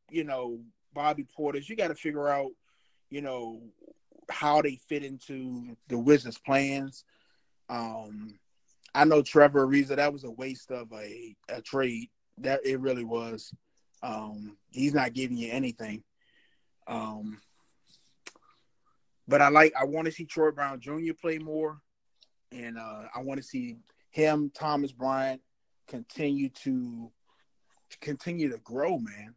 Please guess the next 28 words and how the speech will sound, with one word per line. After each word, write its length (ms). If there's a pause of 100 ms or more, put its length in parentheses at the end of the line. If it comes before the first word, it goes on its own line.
(100)
I, 220
I 40
really 280
do. 240
And 100
Sato, 400
I 100
wanna 280
see 220
them 340 (500)
ball 440 (100)
out. 160 (120)
You 160
have 300
to 80
see 300
right 200
now. 120
You, 200 (160)
you 160
have 300
to 80
see. 200
You 120
don't 140
have 120
a 60
choice 400